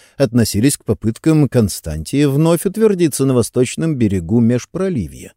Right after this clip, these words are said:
Легионы ушли, оставив на месте гаваней дымящиеся пепелища. Пираты рассеялись, но, ясное дело, мстить они будут. Пять башен,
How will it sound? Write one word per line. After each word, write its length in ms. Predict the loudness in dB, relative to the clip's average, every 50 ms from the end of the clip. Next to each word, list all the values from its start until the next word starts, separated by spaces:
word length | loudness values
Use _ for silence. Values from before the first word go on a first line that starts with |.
| _ _ _ _ _ _ _ _ _ _ _ _ _ _ _ _ -2
Легионы 460 | 0 2 4 4 4 4 4 4 4
ушли, 500 | 2 2 2 0 2 4 4 4 4 4 0 _ _ _ _ _
оставив 580 | -2 -2 -2 0 2 2 4 4 4 2 2 2
на 100 | 4 4
месте 500 | 6 4 4 0 -2 -2 2 2 2 2
гаваней 680 | 2 2 2 4 4 4 4 4 2 2 2 0 -4 -8
дымящиеся 1040 | -4 0 0 2 4 4 4 4 2 -2 -4 -2 0 0 0 -2 -4 -4 -4 -4 -6
пепелища. 880 | -4 _ -8 -6 -6 -6 -6 -6 -4 -6 -6 -8 -12 -16 -16 -16 -18 -20 _ _ _ _ _ _ _ _ _ _ _
Пираты 380 | 0 2 4 4 2 2 0 -2
рассеялись, 840 | -2 -2 -4 -4 -4 -2 -2 0 0 -2 0 0 0 -2 -2 -10 -16 -20 -20 -20 -20 _
но, 140 | 0 2 4
ясное 480 | 6 6 6 4 2 2 2 4 4 4
дело, 340 | 4 4 4 6 6 6 6
мстить 600 | 6 4 2 2 -4 -2 0 0 0 0 2 2
они 440 | 4 4 4 4 4 4 2 0 -2 _ _ _ _ _
будут. 580 | -12 -4 0 4 4 4 6 4 4 2 2 _ _ -20 -20 _ _ _ _ _ _ _ _ _ _ _ _ _
Пять 400 | 2 4 4 4 4 2 -2 -6
башен, 600 | -2 2 4 4 4 2 0 -2 -2 -2 -2